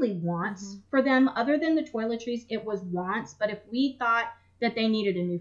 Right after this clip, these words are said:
Speaker 1: phone or whatever, then we would purchase that for them.
Speaker 2: Okay.
Speaker 1: Y-, you know, I feel like, I feel like it's pretty simple i-, at, at the base of it. It's,
Speaker 2: Mm-hmm.
Speaker 1: it's not real complicated. It's just a matter of,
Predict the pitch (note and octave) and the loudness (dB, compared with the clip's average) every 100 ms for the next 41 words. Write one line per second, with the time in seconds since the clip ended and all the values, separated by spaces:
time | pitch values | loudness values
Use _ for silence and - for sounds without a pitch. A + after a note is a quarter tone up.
0 | - D#4 D4+ C#4+ G#3+ G#3 G#3 G#3 - G#3+ | 0 2 4 4 0 0 4 4 2 -4
1 | G3+ F#3 G3 F#3 F3+ E3+ C#3+ D#3+ C#3 - | -2 -2 -2 -4 -4 -8 -14 -16 -14 -10
2 | - - - C#3 - - _ _ _ _ | -10 -10 -12 -16 -18 -20 _ _ _ _
3 | - B4 A#4 B4 - _ _ _ _ _ | -4 -2 -2 -6 -10 _ _ _ _ _
4 | _ _ - B3+ - C4+ A#3 A#3+ F4 C5+ | _ _ -8 -8 -2 0 2 0 2 2
5 | - - D4 F#4+ C#5 B4 - - E4 C#3+ | 2 0 2 4 4 4 2 -2 -4 -2
6 | A#4+ C#5+ E4+ - - B3 C#4+ F4 F4+ F4+ | -2 2 2 0 0 2 2 4 2 4
7 | F4 - G#3 G#3+ A#3+ B3+ C4 B3+ G#3 F#3 | 0 -4 -8 -4 -6 -2 0 0 -2 -2
8 | F#3+ A3+ C#4+ D4 D#4+ D#4 A3 - _ A3+ | -2 -2 -2 0 2 0 -2 -6 _ -4
9 | G3 G3 F#3 - B3+ B3+ C4 D#4+ D#4+ C4 | -4 -4 -8 -2 -4 0 0 0 0 0
10 | - A#3+ C#4 D#4 D#4 - G#3 G3+ G3+ A3 | 0 -4 -2 -4 -6 -4 -4 0 0 0
11 | A#3 - - B3+ - A#3+ A3 A3+ A#3+ A#3 | -2 -6 -4 -4 -2 0 0 0 2 0
12 | A3 | -2